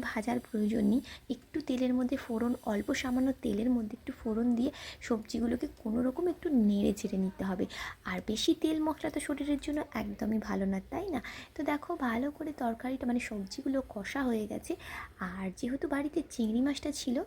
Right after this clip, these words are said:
এর স্বাদটা আরও বেড়ে যাবে চিংড়ি মাছটা দিলে, ওই জন্য আমি চিংড়ি মাছটা দিয়েছি। তোমরা কিন্তু থাকলে দেবে, নইলে কিন্তু যা সবজি আছে এমনিও করতে পারো। তো দেখো, জল দিয়ে আমি চাপা দিয়ে দিয়েছি। আর একটু দেখো, সিদ্ধ হয়ে গেছে। বেশ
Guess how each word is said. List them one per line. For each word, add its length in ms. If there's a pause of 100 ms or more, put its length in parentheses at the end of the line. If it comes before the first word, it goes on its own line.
(140)
এর 80 (100)
স্বাদটা 340 (140)
আরও 240
বেড়ে 280
যাবে 240
চিংড়ি 240
মাছটা 280
দিলে, 180
ওই 100
জন্য 180
আমি 200
চিংড়ি 240
মাছটা 280
দিয়েছি। 340 (460)
তোমরা 240
কিন্তু 300 (160)
থাকলে 400
দেবে, 160 (140)
নইলে 280
কিন্তু 320 (500)
যা 140
সবজি 400
আছে 180 (160)
এমনিও 320
করতে 380
পারো। 200
তো 140
দেখো, 200
জল 280 (100)
দিয়ে 200
আমি 100
চাপা 360
দিয়ে 220
দিয়েছি। 280 (400)
আর 120 (320)
একটু 280
দেখো, 280 (640)
সিদ্ধ 260
হয়ে 260
গেছে। 380
বেশ 120